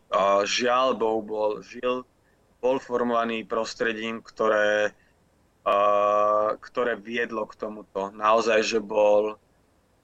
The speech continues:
a, žil v tom svete rôznych konšpirácií, bludov a lží. A, mal to aj zo strany najbližších.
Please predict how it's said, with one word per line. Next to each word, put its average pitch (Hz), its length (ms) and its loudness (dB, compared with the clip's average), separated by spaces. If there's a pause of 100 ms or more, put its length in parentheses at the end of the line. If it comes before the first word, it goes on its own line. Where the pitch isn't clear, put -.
(280)
a, 123 320 4
žil 147 480 -4
v - 140 -14 (100)
tom 131 240 -2
svete 127 480 -4
rôznych 123 400 -2
konšpirácií, 123 880 -4
bludov 123 640 -2
a 110 160 0
lží. 120 800 -6
A, 104 480 0
mal 113 320 -2
to 127 160 -4
aj 117 480 -2
zo 110 60 -8
strany 110 420 -4
najbližších. 120 1040 -2